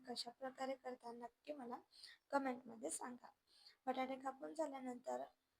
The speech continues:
गरम पाणी ठेवलं, म्हणजे गरम पाणी गरम करायला ठेवलं,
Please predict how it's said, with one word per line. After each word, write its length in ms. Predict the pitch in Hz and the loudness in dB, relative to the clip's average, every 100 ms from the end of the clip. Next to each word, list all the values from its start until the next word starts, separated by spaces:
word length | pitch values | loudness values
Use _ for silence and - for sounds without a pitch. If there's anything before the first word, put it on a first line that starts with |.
| _ _ _ _ - 254 | _ _ _ _ -4 4
गरम 280 | 254 247 | 6 6
पाणी 360 | 254 262 240 247 | 4 2 2 0
ठेवलं, 380 | 262 302 233 240 | 2 2 2 -2
म्हणजे 420 | 254 _ 240 247 | -8 _ -10 -2
गरम 300 | 240 240 240 247 _ _ - | 0 0 -2 -8 _ _ 0
पाणी 260 | 247 240 | 2 2
गरम 280 | 247 240 277 | 2 2 2
करायला 360 | 311 302 285 294 | 2 4 6 4
ठेवलं, 380 | 302 285 294 | 4 4 4